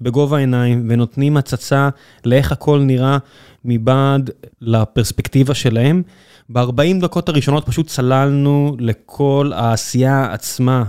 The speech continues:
של, אה, הובלה של חברה בסדר הגודל כזה, חברה ציבורית שנסחרת בבורסה בארצות הברית, מול כל האתגרים הפיננסיים שיש בשוק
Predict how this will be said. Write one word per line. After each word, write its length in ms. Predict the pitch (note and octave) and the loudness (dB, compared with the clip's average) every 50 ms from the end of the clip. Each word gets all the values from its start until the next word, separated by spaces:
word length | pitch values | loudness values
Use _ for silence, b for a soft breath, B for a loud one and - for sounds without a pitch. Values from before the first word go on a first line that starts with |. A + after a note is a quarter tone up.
| F#2+ | -6
של, 480 | - - - - - B2+ B2 B2+ B2 B2 B2 | -10 -10 -6 -2 -2 0 0 0 0 0 0
אה, 80 | A#2+ A#2+ | 0 0
הובלה 460 | - A2+ A2 G2+ A#2 A2 A#2+ B2 B2 | 0 0 0 2 0 2 2 0 0
של 140 | - C3+ A2 | 0 -2 -4
חברה 380 | - - A#2+ G#2 A#2 A#2+ B2+ | -2 -2 -2 0 2 0 0
בסדר 400 | B2 A2+ A2+ - C#3 C3 B2+ B2 | 0 0 -2 -2 -2 0 0 0
הגודל 340 | A#2 G#2+ A#2 A#2+ A#2+ A#2+ A#2+ A#2 A#2 - _ _ _ - | 0 2 2 2 2 2 0 -2 -4 -8 _ _ _ -4
כזה, 280 | B2 G2+ A2 B2+ E3 F3+ | -2 0 2 0 0 -2
חברה 280 | - - A#2 G#2 B2 B2+ | -2 -4 -2 -2 -2 -2
ציבורית 420 | - - C3+ B2 C3+ D#3 A#3 - | -2 -2 -2 0 0 0 0 0
שנסחרת 420 | - A#2+ A2+ - - F3 F3+ F3 | -2 -2 -2 -2 -2 -2 0 0
בבורסה 520 | C3+ B2+ A2+ C#3+ D3 D3 - - D3 C3 B2 | 0 2 2 0 0 -2 -2 0 0 0 0
בארצות 320 | A2+ B2 A#2+ - - B2+ | 0 -2 0 0 0 0
הברית, 360 | A#2+ A#2 C3+ G3 A#3+ A3+ B B B B B B B B B B B B _ | 0 2 2 0 0 -2 B B B B B B B B B B B B _
מול 340 | - B2+ C#3 D#3 D#3 D#3 D3+ B B B B B | -2 0 0 2 2 2 0 B B B B B
כל 200 | - - D3+ D3 | -4 -2 0 2
האתגרים 640 | D3+ C#3+ C3 A#2+ A#2+ C3 A#2+ B2 C3+ C3+ C3+ C3+ C3 b b b b b b b | 2 0 0 0 0 0 2 2 2 2 2 0 0 b b b b b b b
הפיננסיים 720 | - - - - C3 B2 C3 C3+ C3+ B2+ - - C3+ B2 A2+ | -6 -6 -2 -2 0 0 2 2 2 0 0 0 0 0 0
שיש 400 | - - B2 B2 B2 - - A#2 | 0 0 0 0 0 -2 -4 -6
בשוק 440 | G#2+ G2+ - - C3+ - - - | -6 -2 0 0 0 0 -2 -6